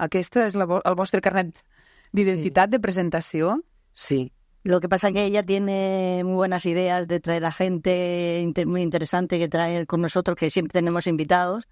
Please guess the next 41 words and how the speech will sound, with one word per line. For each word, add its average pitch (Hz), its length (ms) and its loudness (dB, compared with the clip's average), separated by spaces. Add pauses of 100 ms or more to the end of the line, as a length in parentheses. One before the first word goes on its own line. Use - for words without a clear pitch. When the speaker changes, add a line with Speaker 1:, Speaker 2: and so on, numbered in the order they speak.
Speaker 3:
y 160 200 -4
la 156 120 0
verdad 156 200 2
que 165 60 0
nos 170 120 -2
lo 151 60 0
pasamos 165 340 0
muy 170 140 0
bien 190 280 0
y 175 220 -2
que 147 760 -2
el 147 120 -2
programa 160 640 0 (280)
es 165 180 0
vivo, 208 420 0
eh, 170 400 -2 (160)
es 185 140 0
lo 185 100 4
que 185 80 -2
realmente 175 480 0
pasa 165 340 -2
en 165 140 -2
la 160 100 0
calle, 202 540 0
es 180 60 0
lo 180 120 2
que, 180 220 0
los 180 140 -2
problemas 170 300 0
que 180 60 -6
están 175 140 -2
pasando, 214 400 0 (180)
que 208 120 2
hoy 208 60 4
podemos 190 340 0
hablar 185 340 0
de, 185 380 -2 (160)
de 185 120 2
sexo 208 280 0
como 220 180 2
mañana 185 720 0